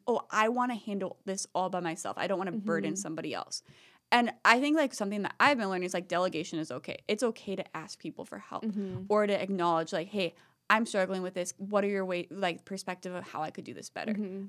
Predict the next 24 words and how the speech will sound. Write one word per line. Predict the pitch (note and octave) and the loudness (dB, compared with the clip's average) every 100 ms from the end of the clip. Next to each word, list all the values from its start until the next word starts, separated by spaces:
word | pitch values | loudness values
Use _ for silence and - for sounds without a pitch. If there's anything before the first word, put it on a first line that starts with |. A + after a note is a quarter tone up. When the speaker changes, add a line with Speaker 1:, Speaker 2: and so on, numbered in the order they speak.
| - | 4
Speaker 1:
I | E4 | 4
think | G4 | 2
that's, | F4+ E4 - - _ - | -2 -4 -8 -14 _ -4
like, | A#3 | -2
a | - | -2
hard | - - G3+ A#3 | -6 -2 0 0
place | A3+ G3+ | -4 -4
to | F3+ | -4
get | - - | -8 -8
to, | - B3+ | -6 -2
but | B3+ - | 2 4
I, | C4+ C#4+ | 4 4
I | C#4+ | 2
think | D4+ D#4 | 4 2
that's | D#4 | 2
something | C4+ A3 | 0 0
else. | G3+ G3+ | 0 0
Like, | E3 | -4
hard | - G#3 A#3 | -2 -2 0
things | A3 G#3+ | -4 -6
don't | G3+ E3+ | -4 -4
mean | F3 E3+ | -4 -6
failure. | - C3+ G1+ G1+ - _ - | -6 -8 -8 -10 -16 _ -12
Speaker 2:
Yeah. | G#3 F#3 | -8 -8